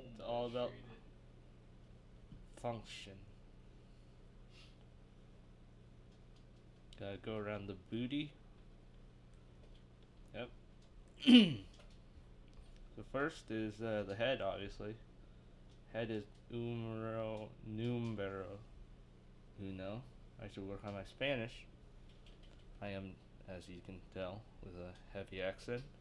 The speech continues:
Speaker 2: That's the wrong
Speaker 1: not of Latin or Spanish descent, or well versed in the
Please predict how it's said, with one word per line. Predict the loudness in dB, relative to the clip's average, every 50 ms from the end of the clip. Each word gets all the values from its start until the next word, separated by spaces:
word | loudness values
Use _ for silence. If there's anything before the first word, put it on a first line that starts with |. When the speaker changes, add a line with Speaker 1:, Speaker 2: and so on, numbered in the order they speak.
| -14 -14
Speaker 2:
That's | -14 -14 -14 -14
the | -14 -14
wrong | -14 -14 -14 -16 -16 -16 -14 -10 -4 -2 2 2
Speaker 1:
not | 2 0 -2 -6 -12 -14 -14 -14 -14 -14 -10 -8
of | -4 -4 -2 -2 -2 -4 -4 -6 -8 -10 -14 -14 -14 -14 -16 -16 -16 -16 -16 -16 -16 -16 -16 -16 -16 -16 -16 -16 -16 -16 -16 -16 -16 -16 -16 -14 -12 -8
Latin | -6 -4 -2 0 2 2 2 0 0 -2 -4 -4
or | -4 -4
Spanish | -6 -8 -10 -6 -4 -2 -2 -2 -2 -4 -6 -6
descent, | -8 -8 -4 -4 -4 -4 -6 -8 -12 -14 -14 -14 -14 -16 -16 -16 -16 -16 -14 -14 -14 -14 -14 -14 -16 -16 -16 -16 -16 -14 -10
or | -8 -6 -4 -4 -6 -6 -10 -12 -16 -16 -18 -18 -18 -18 -18 -10 -2 2
well | 4 4 4 4
versed | 4 2 0 0 -2 -6 -10 -10 -12 -14 -12 -10
in | -10 -8 -8 -10 -12 -14 -14 -16 -16 -16 -16 -16 -16 -16 -16 -16 -14 -14 -10 -6
the | -4